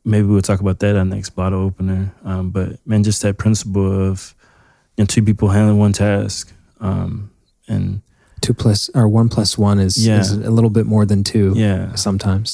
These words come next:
Speaker 1: So, um, and sometimes it is just, um, maybe it's not a big community. Maybe it is just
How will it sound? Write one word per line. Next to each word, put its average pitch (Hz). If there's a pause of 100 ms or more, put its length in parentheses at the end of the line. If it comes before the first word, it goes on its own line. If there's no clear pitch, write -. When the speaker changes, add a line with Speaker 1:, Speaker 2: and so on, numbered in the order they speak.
Speaker 1:
So, 98
um, 98 (340)
and 120
sometimes 151
it 107
is 113
just, - (320)
um, 95
maybe 117
it's 107
not 104
a 101
big 101
community. 95
Maybe 98
it 104
is 104
just 92